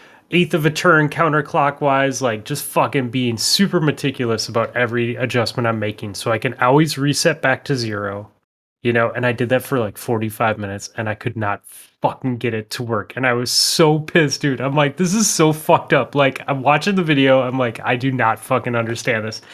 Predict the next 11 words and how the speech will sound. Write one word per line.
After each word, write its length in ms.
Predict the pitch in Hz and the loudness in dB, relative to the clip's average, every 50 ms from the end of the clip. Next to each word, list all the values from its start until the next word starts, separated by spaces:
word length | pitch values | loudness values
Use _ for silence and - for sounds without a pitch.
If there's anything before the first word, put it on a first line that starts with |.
| - - - - - - | -18 -16 -16 -18 -16 0
Bring 200 | - 160 160 165 | 4 4 6 6
it 80 | 165 147 | 6 4
in, 140 | 143 139 143 | 4 4 6
they're 140 | 147 135 127 | 6 6 6
like, 220 | 120 110 110 - 139 | 4 4 2 0 2
"Oh, 140 | 147 139 123 | 4 4 4
minor 380 | 113 113 110 117 113 113 110 | 2 0 -2 -2 -2 -2 -4
adjustment. 500 | 107 - 113 101 95 - - 113 107 - | -4 -4 -6 -6 -6 -8 -8 -10 -10 -12
Totally 360 | - - 147 139 131 131 127 120 | -6 -2 0 2 2 2 2 2
no 140 | 123 123 | 2 0
problem. 500 | 120 120 127 123 113 113 110 113 110 107 | 0 0 0 0 0 0 -2 -4 -8 -10